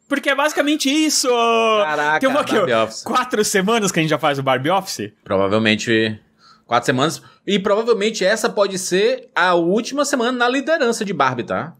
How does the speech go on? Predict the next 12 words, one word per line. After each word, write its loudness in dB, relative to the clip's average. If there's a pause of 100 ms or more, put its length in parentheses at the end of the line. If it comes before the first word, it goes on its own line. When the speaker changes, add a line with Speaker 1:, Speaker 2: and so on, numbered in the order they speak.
(120)
Speaker 2:
Expectativas 0
Speaker 1:
Deus. -6
Speaker 2:
aí 4
pra -2
Besouro 0
Azul? 0
Será -2
que -4
o -6
Besouro 0
Azul 0
vai 0